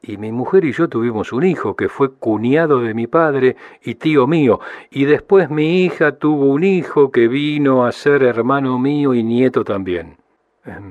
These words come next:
¿Me sigue, doctor? Es un poco complicado todo, todo esto.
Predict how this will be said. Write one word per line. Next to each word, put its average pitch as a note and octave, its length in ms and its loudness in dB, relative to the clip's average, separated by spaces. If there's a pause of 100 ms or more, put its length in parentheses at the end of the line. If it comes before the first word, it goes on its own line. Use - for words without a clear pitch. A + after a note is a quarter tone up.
¿Me G2 120 -12
sigue, E3 280 -4
doctor? A#2 460 -6 (1500)
Es - 140 -2
un G3 80 -2
poco F#3 220 6
complicado C#3+ 720 4
todo, G2+ 580 4 (340)
todo C3 300 2
esto. G2+ 420 2